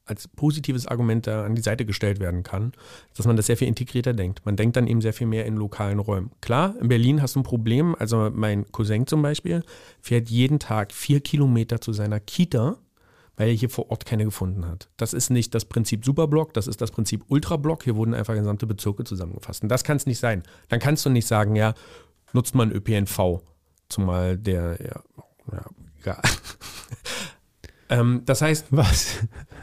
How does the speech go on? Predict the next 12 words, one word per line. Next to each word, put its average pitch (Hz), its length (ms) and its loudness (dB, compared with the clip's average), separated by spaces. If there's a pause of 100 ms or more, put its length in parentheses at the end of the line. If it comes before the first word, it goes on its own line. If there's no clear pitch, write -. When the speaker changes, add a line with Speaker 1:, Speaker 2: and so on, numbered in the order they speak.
(160)
Speaker 1:
Naja, 180 300 4
ist 185 200 0
ja 180 300 2 (360)
auch, 151 220 -8
nee, 135 140 -4 (120)
fährt - 280 -14
ja 151 100 -8
auch 120 60 -4
nicht 101 200 -4
immer. 78 200 -6 (320)
So. - 180 -10 (380)
Aber, 139 540 4